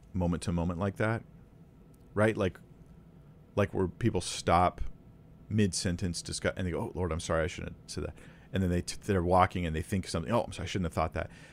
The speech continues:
So I don't really see in Scripture an example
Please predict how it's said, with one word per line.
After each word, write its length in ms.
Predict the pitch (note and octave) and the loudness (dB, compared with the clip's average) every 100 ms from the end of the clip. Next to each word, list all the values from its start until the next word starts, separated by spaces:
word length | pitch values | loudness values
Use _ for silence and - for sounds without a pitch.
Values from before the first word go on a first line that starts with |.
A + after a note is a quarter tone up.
| - | 2
So 120 | C3+ | 6
I 40 | |
don't 160 | E3 G#3+ | 6 6
really 220 | F3 C#3+ | 4 4
see 300 | G2+ - G#2+ | 2 2 2
in 240 | G#2+ F#2 E2+ | 0 -2 -2
Scripture 480 | - G#2+ - F#2+ | -2 -2 0 -2
an 180 | - F#2 | 0 -2
example 800 | E2+ D#2+ E2 F2+ C3+ F#3 G3 G3 | -4 -4 -2 -2 -2 -4 -6 -10